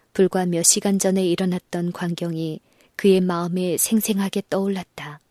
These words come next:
피땀에 젖어 고민으로 떨고 계시던 주님의 고통스러운 얼굴이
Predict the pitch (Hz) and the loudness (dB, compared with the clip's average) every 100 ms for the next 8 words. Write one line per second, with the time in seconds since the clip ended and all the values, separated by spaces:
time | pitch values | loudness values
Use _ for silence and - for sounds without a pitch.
0 | _ _ _ _ _ _ _ _ _ - | _ _ _ _ _ _ _ _ _ -2
1 | 233 - 214 208 202 196 180 185 180 175 | -2 2 4 4 2 0 0 -2 -2 -6
2 | - - 208 196 196 202 202 190 202 214 | -8 4 6 6 4 2 2 2 2 2
3 | 208 196 - 202 196 185 - 208 196 202 | 2 2 2 2 0 0 0 4 4 4
4 | 208 - 196 220 208 - - 196 185 165 | 0 -4 -2 2 2 2 0 0 2 0
5 | - 165 170 160 | -2 -2 -2 -2